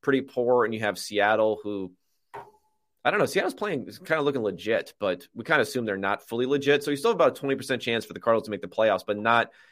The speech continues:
extremely high. Uh, Cliff also bungled one decision, and I think it's an interesting decision that I wanna highlight on here,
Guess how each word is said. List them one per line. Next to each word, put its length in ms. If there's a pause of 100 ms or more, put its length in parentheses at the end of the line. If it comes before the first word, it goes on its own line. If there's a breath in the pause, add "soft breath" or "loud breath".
(180 soft breath)
extremely 480
high. 460 (480)
Uh, 240
Cliff 280
also 280
bungled 600
one 200
decision, 440
and 80
I 60
think 140
it's 80
an 80
interesting 320
decision 360
that 100
I 40
wanna 200
highlight 440
on 220
here, 280